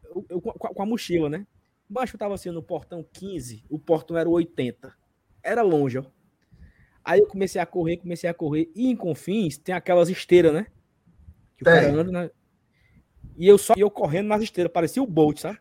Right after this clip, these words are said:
Speaker 1: Voado, correndo nas esteiras. Aí encontrei um caba com um, um crachá da tam. Eu disse, "Meu amigo, eu vou pro portão oitenta.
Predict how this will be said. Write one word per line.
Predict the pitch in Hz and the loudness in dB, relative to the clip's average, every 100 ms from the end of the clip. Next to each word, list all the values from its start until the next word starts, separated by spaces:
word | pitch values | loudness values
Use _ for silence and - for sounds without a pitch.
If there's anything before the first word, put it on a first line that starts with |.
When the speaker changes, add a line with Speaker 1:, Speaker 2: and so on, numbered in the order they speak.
| 123 - | -14 -6
Speaker 1:
Voado, | 254 147 127 131 - | -2 0 -2 -6 -14
correndo | - 147 165 | -8 -4 -2
nas | 160 160 | -2 -6
esteiras. | 156 - 160 165 170 - 170 - 165 170 - 147 - - | -8 -4 -4 -4 -10 -14 -16 -14 -16 -16 -12 -12 -12 -12
Aí | - 180 180 202 214 220 208 _ _ - | -4 2 6 6 4 -4 -8 _ _ -6
encontrei | 202 220 190 208 | -4 -2 0 2
um | 202 | 2
caba | 196 196 190 | 0 0 0
com | 208 | -4
um, | 196 185 160 113 165 | -4 -4 -8 -12 -10
um | |
crachá | 160 170 180 185 | -6 -2 -2 -2
da | 175 196 | 0 -2
tam. | - 143 131 | 0 -2 -2
Eu | 147 | -6
disse, | 147 147 147 | -8 -8 -6
"Meu | 160 214 | 0 0
amigo, | 160 160 202 160 117 - - | 0 -2 -6 -8 -12 -14 -4
eu | 165 | -2
vou | 143 175 | 0 -2
pro | 180 | -4
portão | - 156 139 147 | -4 -4 -4 -2
oitenta. | 185 175 - 139 139 | 0 0 -2 -4 -6